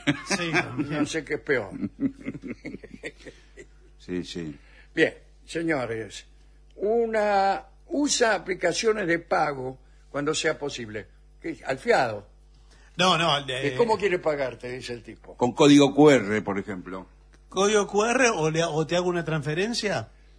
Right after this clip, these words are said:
Speaker 2: Sí, ¿te puedo hacer la transferencia con el celu?
Speaker 1: Sí.
Speaker 3: <laughs>
Speaker 1: Pues, perdón, eh, ¿yo soy el taxista?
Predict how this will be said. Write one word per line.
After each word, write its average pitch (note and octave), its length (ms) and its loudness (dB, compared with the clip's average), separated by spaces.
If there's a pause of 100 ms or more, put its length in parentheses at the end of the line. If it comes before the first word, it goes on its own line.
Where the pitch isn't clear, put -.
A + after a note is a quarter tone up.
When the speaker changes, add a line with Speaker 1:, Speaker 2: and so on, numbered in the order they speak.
(200)
Speaker 2:
Sí, D3 460 -4
¿te D3 100 -10
puedo F3 200 -2
hacer E3 160 -2
la D#3+ 120 0
transferencia D#3+ 420 -6
con D3+ 140 -4
el C#3+ 100 -8
celu? G3 400 -4 (460)
Speaker 1:
Sí. F3 340 -2
Speaker 3:
<laughs> C#3+ 60 0 (500)
Speaker 1:
Pues, D#3+ 300 -8
perdón, F3+ 420 -2
eh, D3 480 -8 (320)
¿yo A3 180 -6
soy G3+ 140 -2
el D#3+ 80 -4
taxista? D#3 640 -8